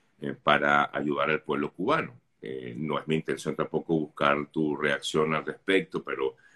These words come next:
tú dices que tienes tu punto de vista, pero bueno, sí, efectivamente, entendemos que el argumento está allí, pero algunos piensan que puede ser una medida más bien, eh, no, no, no es una buena señal la que se envía en todo caso,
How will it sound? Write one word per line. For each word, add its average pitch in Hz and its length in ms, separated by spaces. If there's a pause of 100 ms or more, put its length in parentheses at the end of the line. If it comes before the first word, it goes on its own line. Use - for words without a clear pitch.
tú 78 120
dices 76 220
que 80 60
tienes 73 200
tu - 120
punto 78 300
de 76 80
vista, 98 360
pero 73 160
bueno, 113 180
sí, 104 160
efectivamente, 90 800 (360)
entendemos 87 600
que 101 120
el 90 80
argumento 85 400
está - 180
allí, 95 240
pero 78 200
algunos 76 260
piensan 85 480
que 90 100
puede 71 260
ser 78 160
una 82 120
medida 76 360
más 80 180
bien, 76 480 (640)
eh, 71 720
no, 85 260
no, 92 320
no 104 140
es 98 60
una 117 180
buena 120 320
señal 98 500
la 78 80
que 82 80
se 80 140
envía 73 320
en 64 60
todo 67 220
caso, - 320